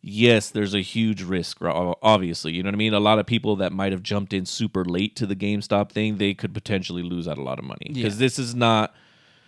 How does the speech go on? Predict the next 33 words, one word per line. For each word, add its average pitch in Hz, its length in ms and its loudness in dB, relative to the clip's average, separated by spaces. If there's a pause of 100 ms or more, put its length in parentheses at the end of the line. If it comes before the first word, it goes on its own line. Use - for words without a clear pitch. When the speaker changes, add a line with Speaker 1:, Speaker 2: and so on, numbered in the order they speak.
(680)
Speaker 1:
you 123 120 -4
know, 113 120 2
I 104 60 6
totally 127 380 2
get 117 240 2
the 95 80 0
whole 104 180 2
argument 95 480 0
of, 85 180 -2
yes, 95 340 0
this 95 200 -8
is 95 140 -10
market 95 320 -4
manipulation, 90 840 -4
blah, 87 220 -6
blah, 82 180 -6
blah, 85 280 -4
whatever, 82 420 -4
right? 95 260 0 (1040)
But 113 380 2
in 113 140 4
the 107 120 0
certain 113 320 0
sense, 110 360 0
why 92 340 0
are 110 120 4
they 101 160 0
making 101 320 -4
a 98 60 0
deal 95 320 -2
out 90 100 0
of 87 60 -8
this 87 380 -6